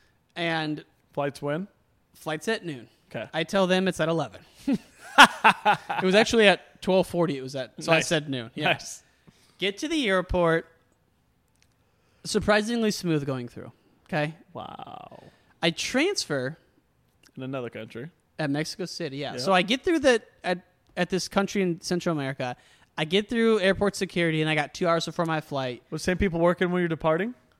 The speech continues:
Speaker 1: Not that the same customs lady was.
Speaker 2: Yeah?
Speaker 1: Yes.
Speaker 2: <laughs>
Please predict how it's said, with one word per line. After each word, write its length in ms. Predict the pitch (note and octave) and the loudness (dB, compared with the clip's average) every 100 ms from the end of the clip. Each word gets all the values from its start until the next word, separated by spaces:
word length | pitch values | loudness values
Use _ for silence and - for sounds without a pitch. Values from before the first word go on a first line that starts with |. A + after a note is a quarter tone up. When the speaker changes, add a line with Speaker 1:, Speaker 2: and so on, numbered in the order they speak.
| _ _ _ _ _ _ - | _ _ _ _ _ _ -6
Speaker 1:
Not 320 | D3+ F3+ A3 | 0 0 2
that 240 | A#3 G#3+ | 0 0
the 80 | F3+ | -4
same 500 | - G#3 G#3 G#3 G3+ - _ _ | -2 0 0 0 -4 -10 _ _
customs 400 | - B3 G4 A3+ | 0 0 2 2
lady 220 | F3+ E3+ | 4 4
was. 320 | E3 E3 G3+ | 4 4 4
Speaker 2:
Yeah? 200 | E3 G#3 G4+ | 8 8 8
Speaker 1:
Yes. 460 | - E3+ A3 - | 4 2 2 0
Speaker 2:
<laughs> 60 | - | -10